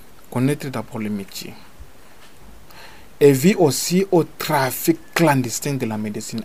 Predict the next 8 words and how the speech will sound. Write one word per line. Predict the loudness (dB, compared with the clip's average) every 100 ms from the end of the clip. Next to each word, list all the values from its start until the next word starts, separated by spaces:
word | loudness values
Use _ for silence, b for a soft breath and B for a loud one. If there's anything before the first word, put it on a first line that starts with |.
| -8
africaine. | -4 -4 -4 -8 -8 -12 -14 -20 -20 -20 -20 -20 -20 -20 -20 -10
La | -6
loi | -6 -6 -12 -12
condamne | -10 -8 -8 -10
ça. | -12 -14 -16 -20 -20 -20 -20 -20 -20 -12
Si | -8 -6 -4 4 6
vous | 6 4 -2
traitez, | -2 -4 -4